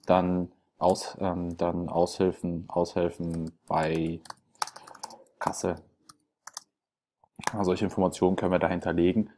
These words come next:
dann ist es für uns hier ersichtlich, auch für den Mitarbeiter ersichtlich, ähm, später und, ähm, äh, so können wir quasi unseren Rahmen definieren, ähm, wie und wann wir wie viele Leute brauchen. Ähm,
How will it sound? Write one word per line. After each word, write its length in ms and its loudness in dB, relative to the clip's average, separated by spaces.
dann 120 -2
ist 120 -6
es 100 -6
für 140 -4
uns 160 -2
hier 340 2
ersichtlich, 540 2
auch 120 -2
für 100 -6
den 120 0
Mitarbeiter 420 6
ersichtlich, 600 0
ähm, 220 0
später 500 4
und, 320 -2
ähm, 400 -2
äh, 260 -6
so 340 -2
können 220 2
wir 80 4
quasi 400 8
unseren 280 0
Rahmen 340 6
definieren, 580 0
ähm, 360 0
wie 560 2
und 260 -4
wann 280 2
wir 220 2
wie 80 -6
viele 180 -4
Leute 300 -2
brauchen. 340 -4
Ähm, 380 4